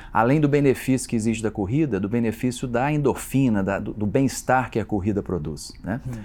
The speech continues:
Speaker 1: E pra isso a gente tem realmente que tomar alguns cuidados específicos pra que você possa correr com um risco menor de se machucar. À medida que o indivíduo corre e ele não tem uma rotina, não tem uma planilha de treinamento,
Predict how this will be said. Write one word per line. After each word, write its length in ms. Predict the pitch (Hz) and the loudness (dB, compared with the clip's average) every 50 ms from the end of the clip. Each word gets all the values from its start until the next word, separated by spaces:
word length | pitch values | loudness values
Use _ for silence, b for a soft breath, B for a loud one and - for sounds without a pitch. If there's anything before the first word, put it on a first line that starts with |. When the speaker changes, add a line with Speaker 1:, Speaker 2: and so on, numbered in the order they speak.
| B B 110 110 B B - | B B -14 -14 B B -2
Speaker 1:
E 200 | 107 110 120 131 | 2 2 2 2
pra 240 | 123 - 170 165 139 | 4 4 4 6 6
isso 280 | 131 151 147 - - | 6 4 4 2 2
a 40 | 180 | 2
gente 260 | 156 160 175 165 - | 2 2 -2 -2 -2
tem 120 | - 165 160 | -2 -2 0
realmente 340 | 151 135 120 123 135 - - | 2 2 2 0 0 -2 -2
que 120 | - 147 | -2 -2
tomar 320 | 147 - 165 160 147 139 | 0 0 0 2 2 2
alguns 260 | 139 143 143 160 151 - | 2 2 0 -2 -2 0
cuidados 520 | - 127 156 131 123 139 143 131 107 101 | 0 0 2 4 4 4 4 2 2 -2
específicos 760 | - - - 107 92 - - - 101 117 120 - - 139 - | -4 -2 -2 -2 -2 -2 -2 -2 0 0 -2 -2 -6 -10 -6
pra 160 | - 147 151 | -4 -4 -2
que 80 | 147 156 | -2 0
você 340 | 160 165 156 156 - 165 | 0 0 0 -2 -2 -4
possa 600 | 160 - - 117 113 113 117 - - 113 101 92 - | -4 -2 0 2 2 2 0 -2 -4 -4 -4 -4 -2
correr 480 | - 156 151 127 117 131 143 170 180 B B B B B B - | 0 0 2 2 2 2 2 0 -2 B B B B B B -4
com 140 | - 156 165 | 0 0 2
um 40 | |
risco 320 | 139 156 180 175 - - 151 | 4 4 4 2 2 0 -2
menor 400 | 151 143 117 110 113 113 107 107 | 0 0 2 4 4 4 4 2
de 120 | 95 - | -2 -4
se 100 | - - | -4 -2
machucar. 500 | 101 98 98 - - - - 92 - - B B B B B B B B | -2 -2 -2 -4 -6 -6 -4 -4 -4 -6 B B B B B B B B
À 80 | - | 0
medida 300 | 107 120 127 151 156 160 | 2 4 4 4 2 0
que 80 | 151 - | 0 0
o 40 | 156 | 0
indivíduo 400 | 147 131 120 107 123 113 117 107 | 2 2 2 2 2 0 0 -2
corre 480 | - - 107 101 95 85 87 - - - - - | 0 2 2 2 2 0 -2 -6 -8 -10 -6 -2
e 120 | 104 107 | 0 2
ele 160 | 117 120 120 | 2 2 2
não 140 | 120 127 120 | 2 0 0
tem 240 | 110 113 110 110 110 | 0 0 0 0 2
uma 140 | 107 104 95 | 2 0 0
rotina, 580 | 90 107 95 - - - - 143 147 139 117 | 0 0 -2 -2 -4 -2 0 2 2 2 2
não 120 | 107 104 92 | 2 0 0
tem 120 | - 113 | 0 -2
uma 100 | 107 104 | -2 -2
planilha 600 | - - 104 90 85 92 113 139 156 139 110 98 | 0 0 0 0 2 2 2 4 4 4 2 0
de 120 | 90 - - | 0 -2 -4
treinamento, 680 | - 98 95 92 87 92 117 147 151 - - b b | -4 -2 -2 0 0 0 0 0 0 -2 -6 b b